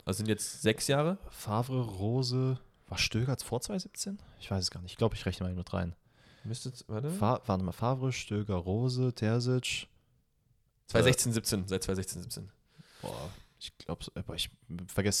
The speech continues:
Speaker 2: safe einen. Ich würd sagen sechs.
Speaker 1: Sieben.
Speaker 2: Ah.
Speaker 1: Äh, Tuchel, Bosch,
Speaker 2: Ah, Tuchel,
Speaker 1: Stöger,
Speaker 2: ja.
Speaker 1: Favre, Terzic, Rose, wieder Terzic.
Speaker 2: Ja.
Speaker 1: Ne? Bayern hatte weniger, zum Beispiel. Also das zeigt ja auch Dortmund, Topclub, Bayern, Topclub.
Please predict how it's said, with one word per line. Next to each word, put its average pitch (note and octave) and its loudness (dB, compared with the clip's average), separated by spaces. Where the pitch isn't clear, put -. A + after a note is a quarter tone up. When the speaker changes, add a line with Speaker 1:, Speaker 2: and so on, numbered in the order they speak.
Speaker 2:
safe G2+ 4
einen. F#2 4
Ich - -2
würd G#2 0
sagen F#2+ 4
sechs. A2 2
Speaker 1:
Sieben. G#2+ 4
Speaker 2:
Ah. G2+ -2
Speaker 1:
Äh, A2 6
Tuchel, A#3 8
Bosch, A#2+ 6
Speaker 2:
Ah, G2+ 2
Tuchel, - -4
Speaker 1:
Stöger, C#3+ 8
Speaker 2:
ja. D#3 8
Speaker 1:
Favre, B2+ 4
Terzic, B2+ 4
Rose, A2+ 6
wieder G#2 2
Terzic. G2 -2
Speaker 2:
Ja. F2 4
Speaker 1:
Ne? F3 10
Bayern C3 10
hatte D3 6
weniger, F#3 2
zum A#2 2
Beispiel. G2+ 0
Also A#2+ 4
das A#2+ 4
zeigt - 6
ja C3+ 10
auch B2 8
Dortmund, C#3+ 4
Topclub, D3+ 4
Bayern, A2+ 8
Topclub. - -4